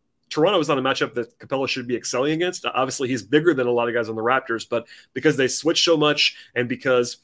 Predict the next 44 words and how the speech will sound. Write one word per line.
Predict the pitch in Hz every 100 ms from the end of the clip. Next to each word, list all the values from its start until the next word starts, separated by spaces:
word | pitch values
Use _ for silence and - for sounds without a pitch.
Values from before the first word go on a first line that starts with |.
| _ _ 127
they're | 127
playing | - 139
so | 120 123
small, | - 160 220 147 123 120 - _
it's | -
kind | 151
of |
a | 120
challenge | - 190 165
for | -
him. | 120 120
He | 139
was | 95
really, | 107 143 180
really | 139 131
good | 117 117
in |
this | 113 -
game. | 107 107 - _ _ _ - - _ _
Rotationally, | 147 139 214 - 220 208
it |
was | 147
pretty | - 214 269
normal | 208 208 185
in | 139
the |
first | 127 156 156
half, | - 117 113 - - - _ -
and | 131
it | 120
changed | - 147 123
after | 123 113 104
halftime. | 107 - - -
So | - 135
we'll | 131
probably | 208
come | 185 165
back | 147
to |
this | 131 143
later | 131 120
on, | 123 110
but, | 113 113 _ _ -
um, | 127 117 123